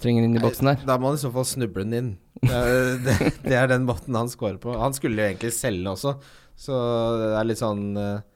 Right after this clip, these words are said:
Speaker 2: rasker sammen det de har der. Men, eh, for min del så kan jeg,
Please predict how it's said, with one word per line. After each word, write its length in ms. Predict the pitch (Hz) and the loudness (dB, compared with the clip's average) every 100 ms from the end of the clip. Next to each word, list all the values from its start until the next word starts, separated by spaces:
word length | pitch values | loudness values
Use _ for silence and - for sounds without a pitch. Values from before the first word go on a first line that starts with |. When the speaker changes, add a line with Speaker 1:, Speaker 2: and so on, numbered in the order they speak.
| _ _ _ 127 | _ _ _ -2
Speaker 2:
rasker 260 | 123 - | -2 -2
sammen 220 | 110 110 117 | -4 -4 0
det 140 | 107 | 0
de 80 | 104 | 0
har 240 | 104 95 | 0 0
der. 200 | 104 123 | 0 0
Men, 200 | 127 131 | 0 -2
eh, 160 | 131 107 120 | -2 -2 -8
for 180 | 135 | -4
min 100 | 127 | -2
del 140 | 117 156 | 0 -2
så 240 | 147 160 - - - 117 | -2 -4 -4 -10 -20 -6
kan 120 | 151 | -4
jeg, 420 | 143 117 117 120 | 0 0 2 -2